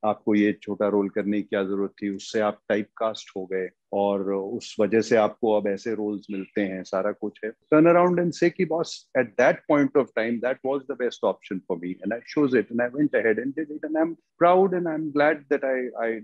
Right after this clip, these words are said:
did that। So that's how my thing has been, यार। I mean, it's not that, uh, you know,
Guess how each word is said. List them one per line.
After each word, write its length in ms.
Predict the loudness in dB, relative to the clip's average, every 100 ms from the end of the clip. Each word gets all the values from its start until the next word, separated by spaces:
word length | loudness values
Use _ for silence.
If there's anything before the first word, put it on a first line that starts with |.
| -2
did 140 | 0 0
that। 160 | -2
So 220 | -2 -2 2
that's 180 | 2 2
how 300 | 2 4 4
my 180 | 4 0 0
thing 180 | 2 2
has 100 | 2 0 0
been, 180 | 0 0
यार। 300 | -6 -8 -8
I 20 | -6
mean, 140 | -6 -8 _ _ -20 _ _ _
it's 240 | -10 -4
not 140 | -4 -4 -4
that, 340 | -4 _ -6
uh, 160 | -4 -4 -6 -8
you 80 |
know, 200 | -8 -10